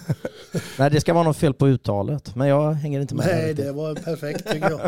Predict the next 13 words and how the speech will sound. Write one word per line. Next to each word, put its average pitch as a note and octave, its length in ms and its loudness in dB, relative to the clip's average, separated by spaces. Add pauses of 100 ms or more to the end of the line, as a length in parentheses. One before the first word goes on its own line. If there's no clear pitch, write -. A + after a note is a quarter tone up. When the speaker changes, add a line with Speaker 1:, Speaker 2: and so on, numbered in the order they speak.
(120)
Speaker 1:
<laughs> - 120 -8
Ja, D3+ 520 -2 (120)
det C#3+ 100 -2
är E3 60 -2
bra. D3 360 0 (160)
Nej, C#3 260 0
det D3 60 2 (180)
är D3+ 40 6
rätt, C#3 220 0
det. C#3 180 -6 (480)
Hörrni, F#3+ 300 2 (180)
V F3 320 6
M, G3 260 4